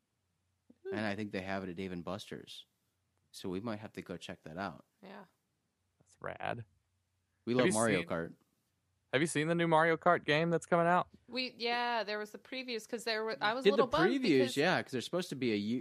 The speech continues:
Speaker 2: you
Speaker 1: But
Speaker 2: can
Speaker 1: it's
Speaker 2: fly a U F O, but
Speaker 1: but
Speaker 2: it
Speaker 1: it's
Speaker 2: doesn't
Speaker 1: not a
Speaker 2: really
Speaker 1: U F O.
Speaker 2: look like a U F O,
Speaker 1: No,
Speaker 2: yeah.
Speaker 1: it's just the,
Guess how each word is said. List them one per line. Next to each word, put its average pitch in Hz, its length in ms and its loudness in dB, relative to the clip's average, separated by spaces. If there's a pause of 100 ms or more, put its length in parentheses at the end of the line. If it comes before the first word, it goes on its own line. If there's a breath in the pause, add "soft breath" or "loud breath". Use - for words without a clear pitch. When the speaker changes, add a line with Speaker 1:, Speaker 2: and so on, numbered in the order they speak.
Speaker 2:
you 110 160 -8
Speaker 1:
But 269 120 -2
Speaker 2:
can 113 200 2
Speaker 1:
it's - 240 -14
Speaker 2:
fly 131 220 2
a 120 80 4
U 123 260 4
F 107 180 2
O, 170 240 6
but 277 80 4
Speaker 1:
but 302 60 0
Speaker 2:
it 311 100 -2
Speaker 1:
it's 147 140 0
Speaker 2:
doesn't 339 160 2
Speaker 1:
not - 60 -6
a 139 40 -4
Speaker 2:
really 135 280 4
Speaker 1:
U 113 40 2
F 110 60 0
O. - 20 0
Speaker 2:
look - 160 0
like 107 180 0
a 104 40 -2
U 110 220 0
F 90 180 -2
O, 104 100 0
Speaker 1:
No, 87 240 0
Speaker 2:
yeah. 90 200 0
Speaker 1:
it's 85 100 -2
just - 180 -8
the, 247 100 -6